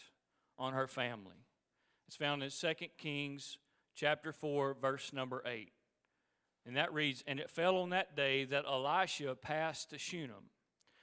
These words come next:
where there was a great woman, and she constrained him to eat bread. And so it was that as oft as he passed by, he turned in thither to eat bread."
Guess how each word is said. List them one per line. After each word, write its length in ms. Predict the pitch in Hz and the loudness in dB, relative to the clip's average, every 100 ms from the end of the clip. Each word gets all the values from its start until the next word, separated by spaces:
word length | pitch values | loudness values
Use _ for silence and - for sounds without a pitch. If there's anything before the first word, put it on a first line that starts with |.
| _ _ - | _ _ -2
where 160 | 143 | 0
there 140 | 147 156 | 2 0
was 180 | 156 | 0
a 80 | 160 | -2
great 360 | 143 170 185 180 | 2 4 4 2
woman, 540 | 180 185 120 101 - _ _ _ _ _ _ 120 | 2 2 0 -10 -18 _ _ _ _ _ _ -8
and 140 | 127 | -6
she 180 | 190 170 | -6 -6
constrained 640 | 151 - - 190 185 156 | -8 -8 -2 2 2 0
him 340 | 147 139 139 135 | -2 0 0 -2
to 180 | 147 | -8
eat 240 | 147 156 131 | -8 -8 -4
bread. 400 | 139 127 101 98 _ _ _ _ _ 123 | -2 -2 -4 -8 _ _ _ _ _ -8
And 100 | 123 | -2
so 300 | - 196 202 | 4 8 6
it 140 | - | 4
was 480 | 139 123 127 135 131 | 2 4 4 2 -2
that 180 | 139 135 | -2 -2
as 140 | 117 - | -4 6
oft 420 | 160 190 185 - | 10 10 6 -2
as 140 | 156 - | -4 -2
he 120 | 170 | -4
passed 440 | - 165 175 - | 2 2 2 2
by, 380 | 131 120 117 123 - _ _ _ - | 2 4 2 -2 -12 _ _ _ -6
he 140 | 143 | -4
turned 400 | - 160 151 147 - _ _ _ _ _ | 2 2 2 -2 -14 _ _ _ _ _
in 280 | 156 175 156 | -8 -6 2
thither 440 | 143 123 123 127 - _ _ | 2 2 -4 -8 -16 _ _
to 160 | 135 127 | -12 -10
eat 180 | 131 123 | -12 -10
bread." 420 | 127 139 104 | -6 -4 -6